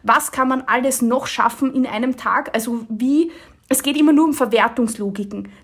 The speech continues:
Der Mensch als solches oder zum Beispiel chronisch kranke Menschen, es werden in Österreich sehr viele Menschen, Zehntausende, habe ich heute gehört, haben wir verloren an die Krankheit.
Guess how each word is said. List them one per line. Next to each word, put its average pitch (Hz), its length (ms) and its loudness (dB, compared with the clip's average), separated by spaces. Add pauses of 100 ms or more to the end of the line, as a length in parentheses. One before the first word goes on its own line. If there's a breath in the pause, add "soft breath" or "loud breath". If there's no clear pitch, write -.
Der 240 80 6
Mensch 240 320 0
als 233 180 -2
solches 247 720 -4
oder 254 220 0
zum 302 120 -2
Beispiel 226 300 -4
chronisch 269 440 -2
kranke 330 360 0
Menschen, 220 320 0
es 220 120 -8
werden 220 240 0
in 233 60 -2
Österreich 262 340 -2
sehr 247 260 -4
viele 311 260 0
Menschen, 240 460 -2
Zehntausende, 254 640 0 (180)
habe 247 220 -2
ich - 100 -10
heute 220 240 0
gehört, 247 380 -2
haben 247 160 2
wir 247 80 2
verloren 220 400 0
an 269 100 0
die 277 100 -10
Krankheit. 226 540 -4